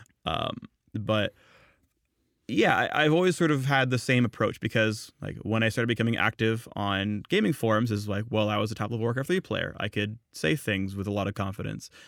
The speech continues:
Um, and then, you know, similarly with League of Legends, like, well, I'm a good player, so I can talk about things with confidence. Um, and then I came to learn, you know, a good number of things about game design or how Riot works or, you know, how,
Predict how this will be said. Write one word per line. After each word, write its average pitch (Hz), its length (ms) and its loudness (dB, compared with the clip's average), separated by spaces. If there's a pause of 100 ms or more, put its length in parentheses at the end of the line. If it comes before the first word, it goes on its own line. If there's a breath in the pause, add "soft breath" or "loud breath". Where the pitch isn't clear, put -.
(200 loud breath)
Um, 95 380 0
and 113 100 0
then, 107 140 0
you 113 80 0
know, 107 60 0
similarly 104 300 0
with 101 120 0
League 107 120 0
of 107 60 0
Legends, 127 220 2
like, 107 100 0
well, 107 100 0
I'm 110 60 0
a 107 40 0
good 107 320 -2
player, 147 320 2
so - 80 -8
I - 20 -6
can 110 80 -4
talk 123 160 -2
about - 140 -8
things 101 140 -4
with 104 80 -8
confidence. 107 460 -4 (460 loud breath)
Um, 95 420 0 (520)
and 131 100 4
then 123 100 4
I 117 100 4
came 117 220 0
to 110 60 2
learn, 107 300 2
you 107 80 0
know, 101 60 0
a 98 40 -4
good 110 140 0
number 107 120 2
of 104 60 -2
things 101 160 -2
about 98 160 0
game 95 200 -2
design 98 440 0
or 98 60 -2
how 101 200 0
Riot 98 360 0
works 95 420 -6
or, 95 320 -6
you 87 140 -10
know, 92 160 -8
how, 98 220 -2